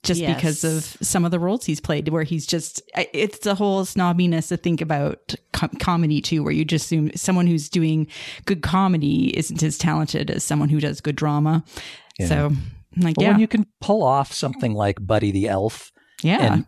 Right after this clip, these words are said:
Speaker 3: and make it lovable somehow,
Speaker 2: Yes.
Speaker 3: y-, you're gonna get a lot of people calling to put you in more movie roles like that.
Speaker 1: Yeah.
Speaker 3: And not a lot of people trying to put you in serious or semi-serious movies.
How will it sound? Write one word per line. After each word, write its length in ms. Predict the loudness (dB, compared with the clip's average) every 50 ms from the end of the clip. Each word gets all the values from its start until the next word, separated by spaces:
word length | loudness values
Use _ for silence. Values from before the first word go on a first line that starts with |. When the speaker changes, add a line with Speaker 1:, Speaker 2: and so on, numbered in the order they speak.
| -2 0
Speaker 3:
and 260 | 0 0 2 2 2
make 220 | 2 2 2 2 0
it 140 | -2 -2 _ _ _ -8
lovable 540 | -4 0 2 2 2 2 0 0 0 -2 -2
somehow, 640 | 0 -2 0 0 2 2 2 2 2 2 0 -2 -2 _ _ _ _ -10
Speaker 2:
Yes. 320 | -8 -8 -6 -6 -8 -6
Speaker 3:
y-, 260 | -6 -6 -6 -4 0
you're 120 | 0 0 2
gonna 240 | 2 2 2 2 2
get 140 | 2 2 2
a 40 |
lot 160 | 2 2 2 0
of 60 | 0
people 240 | -4 -6 -6 -6 -8
calling 500 | -4 0 0 0 2 0 -2 -4 -6 -8 -8
to 80 | -8 -4
put 220 | -2 -2 0 0 2
you 100 | 2 2
in 60 | 4 4
more 140 | 2 2 2
movie 280 | 2 0 0 0 0
roles 300 | 0 0 0 0 0 0
like 160 | -2 -2 -2 0
that. 300 | 0 0 0 0 -2 -6 -12 _ _ _ -14 -6 -2
Speaker 1:
Yeah. 240 | 0 2 2 2 0 -4 _ _ _
Speaker 3:
And 160 | 0 0 2 4
not 140 | 4 4
a 60 | 4 4
lot 140 | 4 2
of 40 | 2 0
people 220 | -4 -4 -2 -2
trying 200 | 0 0 2 0
to 60 | 0
put 200 | 0 0 -2 0
you 120 | 0 0 0
in 100 | 0 0
serious 460 | 0 0 2 2 4 4 2 2 0
or 80 | -2 -2
semi-serious 760 | 0 0 0 2 2 0 0 0 0 0 0 0 0 -2 0
movies. 420 | 0 -2 0 0 -2 -4 -4 -6